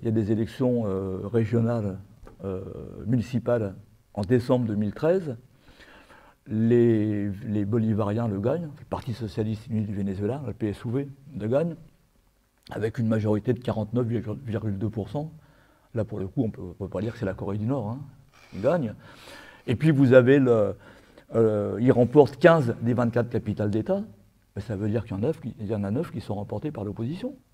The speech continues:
Vous avez, alors, vous n'êtes pas forcément des, des spécialistes du Venezuela, mais les villes que je vais vous citer, c'est les villes qui sont l'équivalent de, de Rennes, de Bordeaux, de, de Lyon.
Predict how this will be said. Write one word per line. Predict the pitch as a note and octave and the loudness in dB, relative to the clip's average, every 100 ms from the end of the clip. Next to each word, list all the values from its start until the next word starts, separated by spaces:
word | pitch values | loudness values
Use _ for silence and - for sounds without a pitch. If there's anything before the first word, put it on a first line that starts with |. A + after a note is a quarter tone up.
| _ _ _ - - - - - - | _ _ _ -20 -20 -20 -20 -14 -2
Vous | A#2+ | 4
avez, | C3+ C#3 D3 B2+ | 6 8 6 6
alors, | A2+ G#2+ | 4 2
vous | A2 G#2+ F#2+ - | 0 -4 -6 -6
n'êtes | G2+ F#2+ | -6 -4
pas | A2 | -4
forcément | A2+ G2+ A2 A#2 | -4 -4 -2 -2
des, | G#2+ F#2+ F#2 F#2 F#2 | -2 -4 -6 -8 -10
des | G#2+ G2 | -10 -6
spécialistes | G#2+ G2+ A2 A2+ G#2 | -6 -4 -4 -4 -4
du | G#2 G#2 | -4 -2
Venezuela, | A2 A#2+ E3+ F3+ | 0 2 2 2
mais | B2+ G2+ - | 0 -2 -4
les | B2 A2 A#2 | -4 0 2
villes | C3+ C3 | 2 2
que | A2+ | -2
je | |
vais | G#2 | -2
vous | G#2+ | -2
citer, | A2 A#2 C3 | -2 -2 -2
c'est | C3 A#2 | -4 -4
les | G#2+ | -2
villes | G#2+ A#2 | -2 -4
qui | A#2 | -6
sont | A2 | -4
l'équivalent | A2 G#2+ G#2+ G#2+ A#2+ | -4 -2 -2 0 -2
de, | A2 G2 - - - - | -2 -4 -6 -14 -20 -6
de | G#2 | 0
Rennes, | G2+ C#3 D#3+ C3 | 4 6 6 4
de | G2+ | 2
Bordeaux, | G#2 G#2+ B2 D3 D3+ D3+ B2+ | 2 2 4 6 6 4 2
de, | A2 G#2 G#2 G#2 A2 A2 A2 A2 | 2 2 0 -2 -6 -6 -8 -6
de | A2 | -2
Lyon. | C#3 F#3+ G3 | 0 0 -2